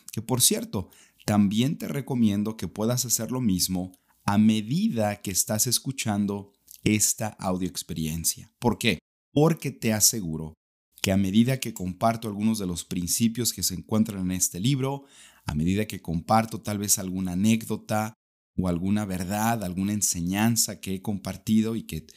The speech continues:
lo hacemos también por medio de este libro, te aseguro que vendrán ideas, vendrán pensamientos de cómo es que tú puedes aplicarlo en tu propia vida. Y esto es lo que hace entonces que este tipo de experiencias auditivas o también la lectura de un libro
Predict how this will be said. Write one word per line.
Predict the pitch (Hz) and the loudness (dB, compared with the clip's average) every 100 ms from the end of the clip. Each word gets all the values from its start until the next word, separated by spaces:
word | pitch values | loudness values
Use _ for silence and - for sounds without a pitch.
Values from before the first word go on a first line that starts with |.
| - - _ | -20 -20 _
lo | 87 | 0
hacemos | 82 - 98 101 | 2 4 4 2
también | - 92 98 | 0 -2 -2
por | 95 101 | -2 -2
medio | 101 101 | 0 0
de | |
este | 113 - | 2 2
libro, | 135 98 104 - - - - _ | 2 2 0 -8 -20 -20 -20 _
te | 110 | 2
aseguro | 107 - 107 110 127 131 | 4 4 4 0 0 -2
que | 113 | -4
vendrán | 98 98 98 92 80 | -2 -2 -2 -4 -4
ideas, | 90 85 95 151 220 - - _ _ _ | -4 -2 0 0 0 -2 -2 _ _ _
vendrán | - 98 104 110 113 | 0 2 2 2 2
pensamientos | 113 - 95 92 98 110 123 98 | 0 2 2 0 2 0 0 -4
de | 85 | -4
cómo | 110 113 | 0 2
es | 113 - | 4 2
que | - | 0
tú | 90 _ 135 170 247 - _ _ - | -8 _ -2 2 0 -2 _ _ 0
puedes | 113 117 127 | 2 4 4
aplicarlo | - - 127 - 98 95 95 95 - - | 0 -4 -10 -4 -4 -4 -6 -8 -8 0
en | 139 160 180 | 2 4 2
tu | - 131 | 0 -6
propia | - 104 101 110 104 - | -4 -4 -4 -6 -6 -6
vida. | 76 87 76 73 - _ | -4 -2 -2 -6 -14 _
Y | 107 | 2
esto | 147 - 190 | 4 4 0
es | |
lo | 190 | -2
que | 190 123 | 0 0
hace | 123 139 - | 2 2 2
entonces | 127 113 120 127 117 98 | 0 -2 0 0 2 2
que | - | 4
este | 113 131 | 0 0
tipo | 113 117 123 | -4 -6 -2
de | 113 | 0
experiencias | 90 - 95 98 110 123 123 - | 0 -2 -2 2 4 2 0 0
auditivas | 95 85 80 104 104 113 120 - | 0 -6 -6 -2 0 0 -2 -4
o | |
también | 80 85 85 95 | -4 -2 0 -2
la | 107 | -2
lectura | 98 - - 95 101 | -4 -8 -6 -4 -2
de | 90 | -2
un | 101 107 | 0 -2
libro | 87 76 90 | -2 -4 -6